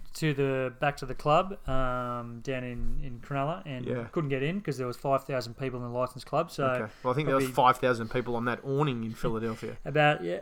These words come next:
Speaker 1: and probably another five thousand people just converged on the, on Shark Park, and
Speaker 2: Okay.
Speaker 1: I think we were still there drinking beers until about two or three A M when the, the team rocked up. And
Speaker 2: That was probably slightly less people than actually attended the Cronulla riots ten years before.
Speaker 1: Yeah.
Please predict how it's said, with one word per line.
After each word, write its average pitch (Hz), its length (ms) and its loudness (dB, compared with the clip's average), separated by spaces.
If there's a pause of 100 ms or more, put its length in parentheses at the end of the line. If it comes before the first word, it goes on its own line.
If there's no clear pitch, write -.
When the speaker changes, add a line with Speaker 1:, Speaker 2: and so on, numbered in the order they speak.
Speaker 1:
and 151 280 -2
probably 165 180 4
another 151 180 4
five 156 320 6
thousand 139 320 2
people 147 320 0
just 139 240 -2
converged 143 480 0
on 139 60 -2
the, 135 180 0
on 147 160 -4
Shark 151 320 4
Park, 170 320 4
and 143 100 0
Speaker 2:
Okay. 127 360 0 (180)
Speaker 1:
I 151 40 -4
think 151 140 -6
we 147 80 0
were 139 180 2
still 175 280 4
there 170 280 8
drinking 160 300 0
beers 165 300 2
until 151 220 -2
about 143 340 0
two 165 120 0
or 156 60 2
three 151 240 0
A 143 80 4
M 151 240 0
when 143 140 0
the, 139 220 0 (100)
the 147 80 -6
team 160 280 2
rocked 147 260 2
up. 160 200 6
And 143 200 0
Speaker 2:
That 170 100 10
was 165 100 10
probably 151 200 10
slightly 151 400 6
less 135 340 6
people 123 400 4
than 117 140 0
actually 117 280 -2
attended 110 320 -4
the 107 60 -4
Cronulla 107 340 -2
riots 120 440 4
ten 113 200 -6
years 107 180 -6
before. 104 560 -4
Speaker 1:
Yeah. 139 340 0